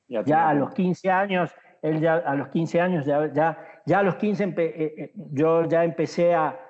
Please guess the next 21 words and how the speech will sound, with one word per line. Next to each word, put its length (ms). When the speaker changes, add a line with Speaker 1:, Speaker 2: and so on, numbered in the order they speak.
Speaker 2:
a 140
que 100
jugara, 680
eh, 140
la 180
dualidad, 680
¿no? 200
Que 80
empezara 500
a, 340
a 80
empezar 440
a 40
sacar 320
sus 140
primeros 400
puntos 580
y 160
jugar 400
junior. 400
Entonces, 640